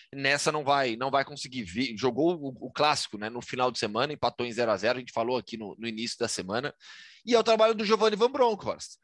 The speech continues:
porque o Frankfurt, individualmente, tem jogadores melhores.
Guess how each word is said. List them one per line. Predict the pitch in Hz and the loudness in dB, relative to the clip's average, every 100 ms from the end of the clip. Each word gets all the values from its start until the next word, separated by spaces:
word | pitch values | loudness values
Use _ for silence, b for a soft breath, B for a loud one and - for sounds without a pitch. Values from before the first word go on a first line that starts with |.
| b b | b b
porque | 139 135 156 170 151 113 - - | -12 -8 -4 -2 -2 -6 -12 -12
o | 147 | -12
Frankfurt, | - 147 214 233 - 135 101 - | 0 4 6 4 0 0 0 -14
individualmente, | 143 151 160 156 127 123 190 220 - | -10 -6 0 4 4 2 0 -2 -2
tem | 170 262 330 | -2 -2 -2
jogadores | 269 190 160 131 | 2 4 4 0
melhores. | 123 120 110 98 76 - - | 0 2 4 2 0 -10 -12